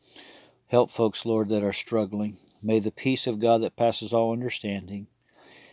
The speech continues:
come to the hearts of the body of Christ. Lord, bless America. Help us to make good choices in our elections. Lord, we pray for all of our elected officials. God, that's your plan for us to pray for those in authority over us.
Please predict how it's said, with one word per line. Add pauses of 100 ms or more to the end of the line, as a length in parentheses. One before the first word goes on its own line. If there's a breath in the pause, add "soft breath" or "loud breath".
(500 soft breath)
come
to
the
hearts
of
the
body
of
Christ.
Lord, (680 loud breath)
bless
America. (320)
Help
us
to
make
good
choices
in
our
elections.
Lord,
we
pray
for
all
of
our
elected
officials.
God,
that's (540 loud breath)
your
plan
for
us
to
pray
for
those
in
authority
over
us.